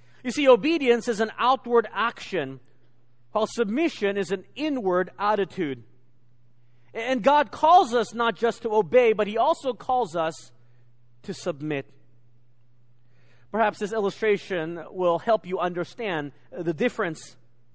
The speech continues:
Uh, the story of a mother who orders her disobedient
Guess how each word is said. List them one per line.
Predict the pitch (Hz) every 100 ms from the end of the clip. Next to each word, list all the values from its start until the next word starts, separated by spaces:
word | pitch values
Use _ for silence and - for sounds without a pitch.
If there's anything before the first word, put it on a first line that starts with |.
| - - - - - - -
Uh, | - -
the | 135
story | - 220 196
of | 180
a |
mother | 185 226 214 190 185 214 185 - - - - -
who | 190
orders | 220 247 214 202 -
her | 202
disobedient | 170 202 - 220 208 214 208